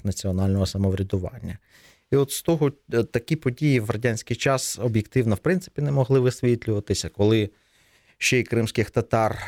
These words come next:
виселили з їх батьківщини. Хочу нагадати, що навіть певний час була заборонена назва "Кримські татари". Писалося в офіційних документах, навіть у документах, які нібито реабілітовували кримсько-татарський народ в тисяча дев'ятсот шістдесят сьомому році,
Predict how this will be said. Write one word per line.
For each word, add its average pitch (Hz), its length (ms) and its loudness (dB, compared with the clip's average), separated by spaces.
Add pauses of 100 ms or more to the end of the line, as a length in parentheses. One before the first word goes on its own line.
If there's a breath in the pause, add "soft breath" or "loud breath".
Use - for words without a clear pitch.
(140 loud breath)
виселили 107 720 4 (200 loud breath)
з 104 240 0
їх 117 220 2
батьківщини. 165 800 0 (920)
Хочу - 280 -2
нагадати, 107 460 0
що - 180 -2
навіть 104 380 2
певний 110 280 2
час 139 240 -4
була 104 160 2
заборонена 107 580 2
назва 110 340 0
"Кримські - 460 -14
татари". - 380 -12 (580 soft breath)
Писалося 113 560 0
в 104 40 0
офіційних 107 560 0
документах, 120 720 -2 (1000)
навіть 117 320 2
у 107 40 0
документах, 113 640 0
які 117 240 -2
нібито 113 400 2
реабілітовували 104 840 2
кримсько-татарський 98 880 -2
народ 104 360 0
в - 40 -20
тисяча 98 360 -4
дев'ятсот 101 340 0
шістдесят 98 360 0
сьомому 101 420 2
році, 139 340 0